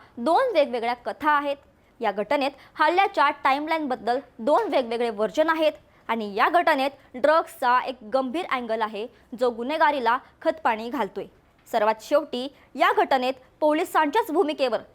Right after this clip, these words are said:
प्रश्नचिन्ह लावणारं पीडित कुटुंबाचं स्फोटक विधान आहे. उत्तम मोहिते यांचा मृत्यू हा फक्त एका गुंडाच्या हल्ल्यात झाला नाही, तर तो कदाचित शहरात वाढलेल्या ड्रग्सच्या नशेत आणि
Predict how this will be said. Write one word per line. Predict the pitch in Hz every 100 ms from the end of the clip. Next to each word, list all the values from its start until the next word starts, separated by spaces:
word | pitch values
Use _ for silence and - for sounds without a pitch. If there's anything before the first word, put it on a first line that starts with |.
| _ -
प्रश्नचिन्ह | 381 339 349 277 240
लावणारं | 277 226 208 208 226 _ _ 269
पीडित | 247 277 -
कुटुंबाचं | 269 294 269 233 220
स्फोटक | 202 - 247 - 214 -
विधान | 240 285 208
आहे. | 208 247 - -
उत्तम | 339 466 466
मोहिते | 415 359 359
यांचा | 370 302 359
मृत्यू | 330 302 - 277
हा | 262 247 294
फक्त | 294 - 185
एका | - 320 339
गुंडाच्या | 285 277 339 359 392
हल्ल्यात | 285 262 233 247
झाला | 214 311
नाही, | 294 269 - - - -
तर | 370
तो | 427 330 -
कदाचित | 320 330 381 254 - _ _
शहरात | - 330 330 349 339
वाढलेल्या | 240 214 247 269
ड्रग्सच्या | 247 240 254 - 277
नशेत | 247 311 320 277 - -
आणि | 349 294